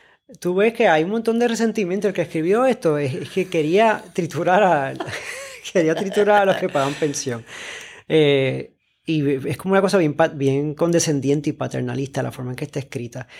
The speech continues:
No habla de, de igualdad, no habla de equidad, no habla de justicia, no habla de derechos constitucionales, nada. Eh, más allá del, del derecho de,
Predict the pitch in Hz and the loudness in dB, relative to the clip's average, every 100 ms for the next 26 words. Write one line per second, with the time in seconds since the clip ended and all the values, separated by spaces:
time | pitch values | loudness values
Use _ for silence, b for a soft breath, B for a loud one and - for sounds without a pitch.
0 | B - 160 165 175 170 156 151 143 139 | B -2 2 4 6 6 6 6 6 4
1 | 135 135 135 135 131 143 143 143 139 135 | 2 2 2 2 4 4 6 4 4 2
2 | 139 139 139 135 127 127 131 131 143 147 | 2 0 0 0 0 0 -2 -2 -2 -4
3 | - 135 127 135 131 127 139 147 143 143 | -6 -4 -2 -2 -2 0 2 2 2 0
4 | 143 147 135 151 160 147 143 - 139 131 | 0 -2 -2 -4 -4 -2 -4 -2 -2 -2
5 | 131 131 135 131 117 107 _ _ 147 175 | -4 -4 -4 -4 -6 -12 _ _ 0 2
6 | 208 - 160 185 175 185 214 226 214 185 | 0 -6 -10 0 2 4 6 6 6 4
7 | 156 151 143 139 147 156 - 190 185 165 | 2 2 2 2 2 2 2 2 4 4
8 | 156 147 143 135 | 4 4 2 -2